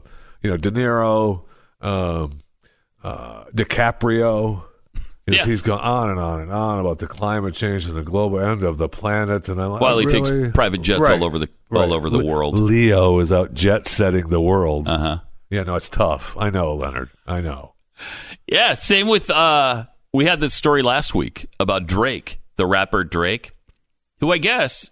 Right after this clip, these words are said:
Speaker 2: even surpassed the Beatles in the number of hit singles he has on the Hot
Speaker 1: Uh-huh.
Speaker 2: one hundred chart all
Speaker 1: Sure.
Speaker 2: at once.
Speaker 1: Huge,
Speaker 2: It's like
Speaker 1: yeah.
Speaker 2: twelve or something.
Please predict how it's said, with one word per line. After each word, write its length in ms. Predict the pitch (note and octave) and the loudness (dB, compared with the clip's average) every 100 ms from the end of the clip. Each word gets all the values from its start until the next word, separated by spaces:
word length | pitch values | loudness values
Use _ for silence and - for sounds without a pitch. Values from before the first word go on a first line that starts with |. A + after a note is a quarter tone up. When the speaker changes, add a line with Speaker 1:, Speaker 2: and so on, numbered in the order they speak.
| _ | _
Speaker 2:
even 240 | D#3+ G3 G#3 | -2 0 0
surpassed 440 | D#3 C3+ C#3 B2 | -2 0 0 0
the 100 | A#2 | -4
Beatles 520 | E2 B2 B2+ F#2+ F2 - | -2 -2 0 -2 -4 -4
in 140 | G#2 G2+ | 0 2
the 80 | |
number 500 | G2 A2 B2+ C3 B2+ | 2 2 0 0 -2
of 480 | F#2+ G2+ G2+ F#2+ - - _ _ | -2 -2 -2 -4 -12 -20 _ _
hit 220 | - C#3 - | -6 -4 -2
singles 360 | C3+ A#2 G2 | -2 -2 -4
he 140 | G#2 F2 | -4 -2
has 300 | F2 F2+ F2 | -2 -2 -2
on 80 | |
the 80 | D#2+ | -4
Hot 140 | E2 D#2 | -4 -4
Speaker 1:
Uh-huh. 60 | |
Speaker 2:
one 120 | D#2+ F#2 | -2 0
hundred 260 | E2+ D#2 | 0 -2
chart 280 | - C2 C2 | -2 -2 -2
all 120 | - D#2 | 0 0
Speaker 1:
Sure. 80 | |
Speaker 2:
at 60 | D2+ | 0
once. 260 | C2+ A1+ - | -4 -6 -6
Speaker 1:
Huge, 100 | E2+ | -2
Speaker 2:
It's 60 | D#2 | -2
like 120 | F2+ | -2
Speaker 1:
yeah. 80 | D#2+ | 0
Speaker 2:
twelve 480 | B2 G#2 C2+ - | 0 0 -2 -6
or 80 | C2+ | -10
something. 440 | - C#2 - G#1+ | -8 -8 -8 -12